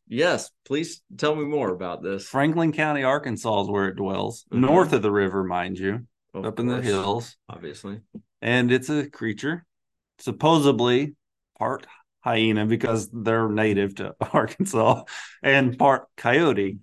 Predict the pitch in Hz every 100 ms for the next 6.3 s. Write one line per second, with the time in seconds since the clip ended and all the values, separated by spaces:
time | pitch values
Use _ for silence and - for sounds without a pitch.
0 | - 165 180 185 196 196 185 175 170 143
1 | 156 147 131 95 95 98 - _ _ _
2 | _ _ _ _ _ 202 240 190 220 233
3 | 214 226 - 226 226 226 214 196 180 202
4 | 202 170 143 143 127 117 127 131 160 170
5 | 165 151 208 208 208 196 185 196 190 175
6 | 160 110 -